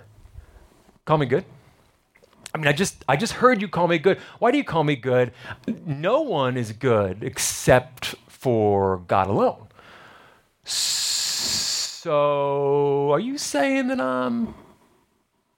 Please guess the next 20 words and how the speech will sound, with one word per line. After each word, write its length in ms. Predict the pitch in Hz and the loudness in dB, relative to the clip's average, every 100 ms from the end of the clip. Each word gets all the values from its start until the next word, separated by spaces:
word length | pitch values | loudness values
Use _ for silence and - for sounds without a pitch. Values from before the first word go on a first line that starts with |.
| _ _ _ - | _ _ _ 0
I 60 | 196 | 2
mean, 120 | 202 | 2
are 40 | |
you 160 | 240 330 | 0 -4
implying, 1120 | 302 - 190 214 214 208 208 208 208 196 - _ _ _ _ - - _ 151 | -8 -6 0 2 2 0 -2 -4 -4 -6 -8 _ _ _ _ -20 -20 _ -4
uh, 220 | 156 165 | -2 2
that 200 | 160 156 | 2 2
you 160 | 214 | -4
think 600 | 196 208 202 202 _ - | -2 2 2 2 _ -8
that 200 | 147 185 | 0 2
I'm," 260 | 185 180 180 | 2 2 0
because 140 | 123 | -4
it 80 | 135 | -8
sounds 520 | - 262 302 311 294 | -2 0 2 0 -2
a 60 | 269 | -2
lot. 500 | 262 247 185 90 - - - - - - - - - - | 0 0 0 -2 -8 -18 -20 -20 -20 -20 -20 -20 -20 -12
So 100 | - | -2
anyway, 180 | 254 208 | 0 0
we've 180 | 175 233 | -2 -2
got, 280 | 240 220 | 0 0